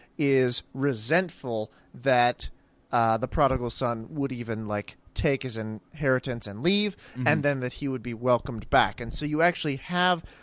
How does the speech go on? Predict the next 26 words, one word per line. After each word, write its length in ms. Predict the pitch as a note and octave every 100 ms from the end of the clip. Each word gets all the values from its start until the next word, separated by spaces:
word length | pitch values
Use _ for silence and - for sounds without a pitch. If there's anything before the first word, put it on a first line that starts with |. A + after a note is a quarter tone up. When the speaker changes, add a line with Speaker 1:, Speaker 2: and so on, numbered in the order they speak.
| - _ -
Speaker 1:
an 140 | D#3 D#3
interaction 960 | G3 E3+ D#3+ C#3+ D3+ D#3 - A2 C#2 G2 _
and 160 | C3+ B2+
a 40 |
Speaker 2:
Mm-hmm. 60 | A2+
Speaker 1:
dynamic 540 | C3+ B2+ C#3+ D#3 C3 -
between 380 | C#3 - C3 C3+
each 260 | G3 E3+ -
of 140 | C#3+
those 260 | C#3+ C#3+ C3
characters, 800 | - D#3 C#3+ B2+ - F#2 F2+ - - - - _ _ _
um, 400 | D3 C#3 B2 A#2+ - -
instead 480 | D#3 C#3+ - F#3+
of 140 | E3 C#3
just 240 | D3 C#3
being 280 | D3+ D3 C3+
something 500 | - D3+ C3+ C#3+ C3+
that 280 | B2+ B2+ -
is 500 | - C3 B2 A#2+ A#2 - -
just 220 | - C#3+
sort 180 | - C3+
of 180 | B2+ - - -
one-sided. 880 | C3 C3+ A2+ G#2+ D3 A#2 G#2 F#2 - - -
Speaker 2:
Right, 340 | - F3+ A3 B2
absolutely, 540 | C3+ E3 F3 A3+ D3+
because, 560 | A2+ B2+ D3 C#3 C3